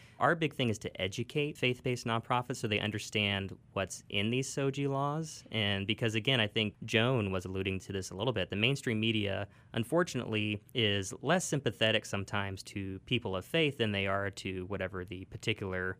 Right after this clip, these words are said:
orthodoxy is of, uh, you know, a particular set of beliefs. In this case, you know, trying to push people of faith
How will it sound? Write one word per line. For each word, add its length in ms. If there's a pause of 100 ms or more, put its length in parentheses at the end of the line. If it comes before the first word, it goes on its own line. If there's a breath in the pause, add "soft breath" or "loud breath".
orthodoxy 680
is 640
of, 460
uh, 260
you 160
know, 60
a 40
particular 460
set 180
of 120
beliefs. 560
In 160
this 160
case, 440
you 80
know, 120
trying 420
to 380
push 320
people 280
of 80
faith 300